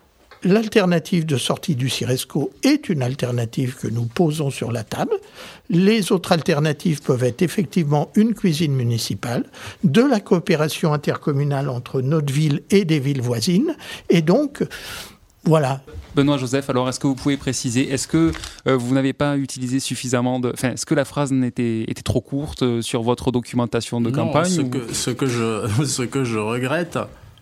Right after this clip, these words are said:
Speaker 3: c'est que le terme de formulation courte soit évoqué par Monsieur Métairie. Je rappellerai que nous ne sommes pas dans un amphi et on ne va pas se mettre dans la posture du professeur qui expliquerait la leçon à son élève qui aurait dit quelque chose de trop ambitieux.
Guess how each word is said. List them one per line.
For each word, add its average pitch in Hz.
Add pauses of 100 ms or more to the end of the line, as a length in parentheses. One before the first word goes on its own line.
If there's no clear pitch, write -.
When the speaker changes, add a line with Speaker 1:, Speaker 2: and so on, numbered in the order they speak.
(560)
Speaker 3:
c'est 120
que 120
le 110
terme 131
de 113
formulation 104
courte 113
soit 101 (340)
évoqué 107
par 104
Monsieur 104
Métairie. 135 (500)
Je -
rappellerai 101
que 110
nous 101
ne 98
sommes 95
pas 104
dans 98
un 95
amphi 98
et 113
on 98
ne 98
va 95
pas 107
se 117
mettre 104
dans 98
la 95
posture 98
du 104
professeur 101
qui 110
expliquerait 101
la 101
leçon 135 (320)
à 104
son 104
élève 143
qui -
aurait 117
dit 123
quelque 110
chose 147
de 131
trop -
ambitieux. 135